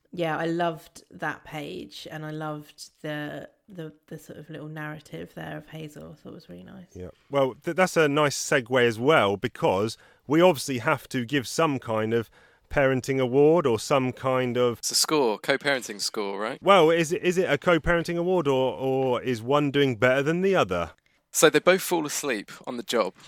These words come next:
Speaker 3: So it's not a good
Speaker 2: Okay,
Speaker 3: start on the
Speaker 2: okay,
Speaker 3: co-,
Speaker 2: yeah.
Speaker 3: quite early on in this <laughs> issue.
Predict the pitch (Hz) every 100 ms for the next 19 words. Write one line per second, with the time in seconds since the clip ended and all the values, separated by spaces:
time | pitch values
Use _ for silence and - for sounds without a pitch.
0 | - - - 117 - 143 127 135 120 139
1 | 117 104 - 131 113 131 123 135 139 123
2 | 127 143 139 131 127 123 117 110 - 127
3 | - -